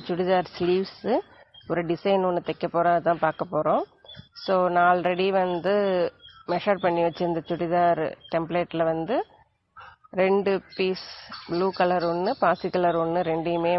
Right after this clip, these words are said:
வந்து மார்க் பண்ணிட்டு அதை நான் கட் பண்ணி எடுத்துக்கிறேன். So, இது எனக்குன்றதுனால நான் வந்து ஒரு டெம்ப்ளேட், ஒரு இது ஏற்கனவே கட் பண்ணி வச்சிட்டேன். So, அதை வச்சு நான் கட் பண்ணி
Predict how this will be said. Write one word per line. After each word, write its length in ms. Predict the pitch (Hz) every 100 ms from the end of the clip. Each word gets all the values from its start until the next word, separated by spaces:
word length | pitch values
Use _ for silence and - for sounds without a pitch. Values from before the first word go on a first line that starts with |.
| 170
வந்து 200 | 160 170 165
மார்க் 260 | 165 - 165
பண்ணிட்டு 380 | 160 160 - 262
அதை 140 | - 170
நான் 120 | 175 165
கட் 140 | 156 170
பண்ணி 140 | 170 156
எடுத்துக்கிறேன். 520 | 156 156 - 190 381 - - - - - -
So, 80 | - 202
இது 100 | 180 185
எனக்குன்றதுனால 840 | 190 208 226 220 208 196 185 185 208 196
நான் 160 | 180 180
வந்து 160 | 180 185
ஒரு 120 | 180 - 170
டெம்ப்ளேட், 420 | 170 170 185 - 170
ஒரு 140 | 180 185 180
இது 220 | 190 185
ஏற்கனவே 380 | 180 175 180 190 180
கட் 160 | 156 180
பண்ணி 160 | 175 170
வச்சிட்டேன். 500 | 160 - - 160 226 - _ _ - - _ _ -
So, 80 | 208 180
அதை 140 | 170 190
வச்சு 240 | 185 - 196
நான் 120 | 185
கட் 160 | 170 160
பண்ணி 160 | 175